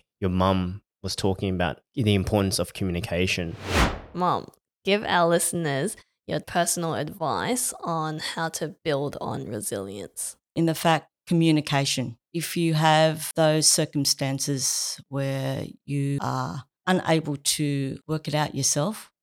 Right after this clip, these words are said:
Speaker 3: try to communicate with someone, discuss it. And whether that is having to organise seeing a psychiatrist,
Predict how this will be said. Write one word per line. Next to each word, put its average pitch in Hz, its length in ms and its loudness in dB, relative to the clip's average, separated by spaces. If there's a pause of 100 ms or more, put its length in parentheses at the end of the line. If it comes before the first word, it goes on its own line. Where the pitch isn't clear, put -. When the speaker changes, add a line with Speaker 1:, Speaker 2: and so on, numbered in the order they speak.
Speaker 3:
try 147 220 0
to - 100 -6
communicate 131 720 -4
with 139 120 -6
someone, 190 460 -2 (180)
discuss - 540 2
it. 220 180 -2 (140)
And 190 140 6
whether 233 240 8
that 175 240 8
is - 600 2
having 160 320 2
to 151 760 2 (260)
organise 147 480 2
seeing 143 360 2
a 135 40 -2
psychiatrist, 143 1000 -2